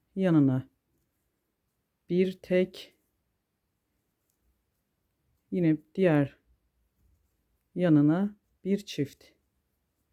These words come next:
yanına yine bir tane tek, diğer yanına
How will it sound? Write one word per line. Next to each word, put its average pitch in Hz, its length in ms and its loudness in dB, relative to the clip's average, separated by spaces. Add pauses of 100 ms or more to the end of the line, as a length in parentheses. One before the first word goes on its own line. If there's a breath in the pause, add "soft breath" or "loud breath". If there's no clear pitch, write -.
(880)
yanına 165 420 2
yine 139 400 0 (440)
bir 180 160 -6
tane 139 500 -2
tek, 185 500 -4 (1200)
diğer 165 320 2
yanına 135 640 0